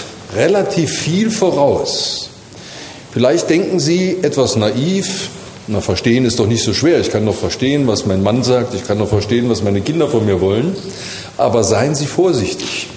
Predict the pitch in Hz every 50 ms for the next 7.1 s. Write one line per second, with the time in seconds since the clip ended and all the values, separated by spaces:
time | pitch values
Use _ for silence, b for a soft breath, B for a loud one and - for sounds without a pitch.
0 | - - - - 127 131 - - 127 117 - 113 - - - - 113 110 117 151
1 | 190 208 - - 139 123 113 110 104 - - 131 151 180 190 - 165 120 - 131
2 | - - - 98 123 156 196 208 - - - - 98 98 104 107 - - 123 131
3 | 156 185 - - - - - - B B B B B B B B B B 143 -
4 | - 151 135 - 147 170 220 220 220 - - - - - - - - - 87 -
5 | - - - 98 87 78 69 65 - - - - - - - - - - B B
6 | B B B B B B B - - 110 101 - - 131 123 143 170 190 214 226
7 | 208 -